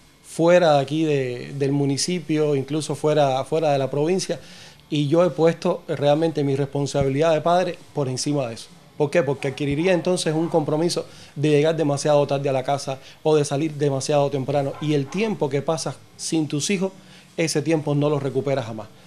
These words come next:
Para mí tiene un valor tremendo ver a, a, a mis hijas a, acostarse a dormir. O sea, que tú le puedas dar un beso cuando se acuestan a dormir y decirle,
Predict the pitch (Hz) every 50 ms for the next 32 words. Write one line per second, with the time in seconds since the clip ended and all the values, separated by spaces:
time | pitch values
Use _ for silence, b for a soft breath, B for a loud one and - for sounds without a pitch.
0 | B B B B B - 143 143 143 160 160 160 175 175 165 165 170 156 156 156
1 | 165 170 - 160 156 151 160 165 160 156 147 151 160 156 151 143 131 127 131 -
2 | 151 151 170 156 143 143 143 131 - 175 170 165 160 147 - - - - - -
3 | - - - - 156 - - 151 147 147 135 - 156 156 147 - 156 143 143 143
4 | 139 143 147 143 B B B B B B B B - - 135 - 151 147 135 135
5 | - 160 147 147 143 160 156 147 143 147 151 147 147 143 147 156 147 151 143 127
6 | 131 123 127 - 135 - 139 147 143 - 139 135 127 127 131 131 131 147 151 139
7 | 139 139 127 - 147 147 139 147 139